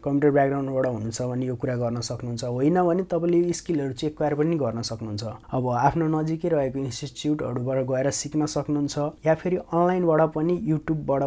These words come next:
पनि तपाईँले यी कुराहरू सिक्न सक्नुहुन्छ, किनकि थुप्रै व्यक्तिहरू छन् जसले यी कुराहरू तपाईँलाई फ्रीमै सिकाइरहेका हुन्छन् YouTube-मा, होइन? तपाईँ सिक्न मात्र चाहनुहोस् Google-बाट,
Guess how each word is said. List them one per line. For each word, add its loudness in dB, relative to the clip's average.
पनि -2
तपाईँले -2
यी -2
कुराहरू -4
सिक्न -6
सक्नुहुन्छ, -6
किनकि -2
थुप्रै 0
व्यक्तिहरू 2
छन् -4
जसले 0
यी 2
कुराहरू 2
तपाईँलाई 2
फ्रीमै -2
सिकाइरहेका -2
हुन्छन् -4
YouTube-मा, -4
होइन? -4
तपाईँ 0
सिक्न -2
मात्र -2
चाहनुहोस् -4
Google-बाट, 0